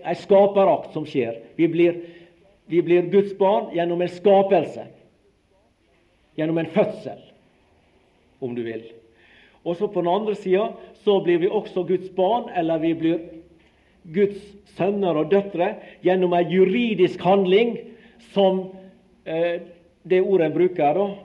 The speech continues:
som ikke er brukt i v-, i vår bibel, i hvert fall ikke den jeg leser her. Det er adopsjon. Vi blir adoptert, sier Paulus.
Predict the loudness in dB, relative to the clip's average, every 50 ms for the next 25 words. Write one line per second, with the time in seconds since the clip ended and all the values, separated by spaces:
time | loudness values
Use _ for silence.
0 | -14 -10 -10 -10 -10 -8 -8 -8 -8 -2 0 0 2 2 0 0 -2 -2 -4 -4
1 | -6 -6 -6 -6 -6 -6 -6 -4 -2 -2 -2 -2 -2 -2 -2 0 -2 -2 -2 -4
2 | -4 -6 -6 -8 -10 -8 -6 -4 -4 -2 -2 -2 -2 -2 -2 -2 -4 -4 -6 -6
3 | -6 -6 -8 -10 -12 -16 -20 -20 _ _ _ _ _ _ _ _ _ _ _ _
4 | _ _ _ _ _ _ _ _ _ _ _ _ _ _ _ _ _ _ _ _
5 | _ _ _ _ _ _ 2 2 4 4 2 0 -4 -4 -4 -6 -10 -6 -4 -4
6 | -2 -2 -4 -4 -4 -8 -12 -10 -8 -6 -6 -6 -8 -6 -6 -4 -4 -2 -2 -4
7 | -4 -4 -4 -6 -2 0 -2 -2 -2 -6 -12 -12 -6 -4 0 2 2 2 0 -2
8 | -10 -16 -20 -20 -20 _ _ _ _ _ _ _ _ _ _ _ _ _ _ _
9 | _ _ _ _ _ _ _ _ -6 -6 -4 -2 -2 0 0 0 0 -2 -4 -6
10 | -8